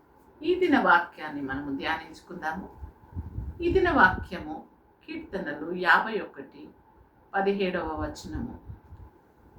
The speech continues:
"విరిగి నలిగినటువంటి హృదయమును దేవుడు అలక్ష్యము చేయడు."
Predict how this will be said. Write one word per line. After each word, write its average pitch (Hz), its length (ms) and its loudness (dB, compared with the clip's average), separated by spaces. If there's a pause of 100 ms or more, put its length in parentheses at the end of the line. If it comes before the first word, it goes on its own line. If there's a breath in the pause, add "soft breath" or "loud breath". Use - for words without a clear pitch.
"విరిగి 349 400 4
నలిగినటువంటి 233 840 0 (100)
హృదయమును 196 760 -2 (340)
దేవుడు 170 580 -8 (500)
అలక్ష్యము 180 720 -8 (320)
చేయడు." - 420 -10